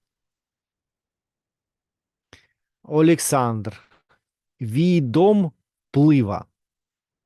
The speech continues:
Ну, Олександр почув мене. Ми з Олександром на одній, м, волні.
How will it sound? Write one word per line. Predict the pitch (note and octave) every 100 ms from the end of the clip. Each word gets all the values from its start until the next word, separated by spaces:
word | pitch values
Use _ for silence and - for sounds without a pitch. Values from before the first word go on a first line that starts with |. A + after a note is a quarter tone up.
| _ _ _ B2+
Ну, | D3
Олександр | A#2 A2 A#2 - F3+ E3 C3
почув | B2+ - B2 A#2+ -
мене. | B2 A#2 A2+
Ми | B2+ G#3 B3+ F#3+ E3
з | -
Олександром | D#3+ - G3 F#3 D#3+ C3+
на |
одній, | C3+ B2 D3+ F3+ F3 D#3+ _ _
м, | A#2+ A2+ G#2+ G#2+
волні. | A2+ B2+ A#2+ A2+ F2+